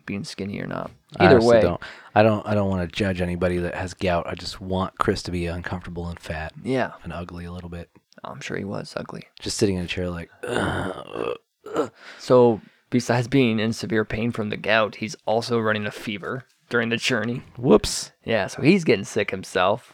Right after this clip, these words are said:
Speaker 1: I imagine, I mean, yeah, you bring over, uh, sickness when you go to new areas. You probably also gain some of theirs as
Speaker 2: They,
Speaker 1: well.
Speaker 2: they had some too that we weren't ready for.
Speaker 1: Yeah, so I think that's what's happening to him.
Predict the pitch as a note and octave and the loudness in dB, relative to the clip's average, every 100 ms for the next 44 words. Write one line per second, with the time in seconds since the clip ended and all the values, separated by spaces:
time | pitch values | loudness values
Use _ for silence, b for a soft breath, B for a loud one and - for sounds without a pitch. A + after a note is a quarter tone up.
0 | _ - A#2+ D#3+ E3+ C3+ A#2 E2 A#2+ B2 | _ -2 2 4 4 2 0 -2 -4 -2
1 | A#2 - A#2+ C3 B2 B2+ B2 A#2+ A#2 A2+ | -4 -6 2 4 6 4 4 4 4 4
2 | A2+ A2 - _ _ A2 G#2+ - A#2+ A#2 | 2 0 -4 _ _ -4 -4 -2 -2 0
3 | A2+ - - - B2 A2+ A2 A2+ A2 A#2+ | -2 -4 -14 -4 -2 -2 2 2 2 -2
4 | - A2 A2+ A#2 A#2 - - - A#2 B2 | -2 2 4 4 2 -2 -14 -4 0 2
5 | C3+ C#3 C3+ C#3+ C#3+ C3 C3 A#2+ - A2+ | 0 -2 -2 0 2 0 -2 -6 -2 0
6 | A#2+ - A#2+ A2 A2 G#2 G2 E2 G#2+ D3+ | 0 2 4 6 4 4 -2 2 4 4
7 | E3+ A#2 G#2+ C#3 E3+ D#3+ F#3 F#3+ F3 A3+ | 2 0 2 6 6 6 2 6 8 8
8 | C3+ A#2 A2 G#2+ F#2 F#2+ F#2+ E2+ E2+ G2 | 6 8 6 6 2 -2 -4 -8 -6 -4
9 | D2+ - - G#2 B2 B2+ A#2+ - - - | -4 -6 -2 -2 0 0 0 0 -6 -4
10 | F#2 G2+ G2 - E2+ D#2 D2+ | -4 -2 -4 -4 -2 -4 -4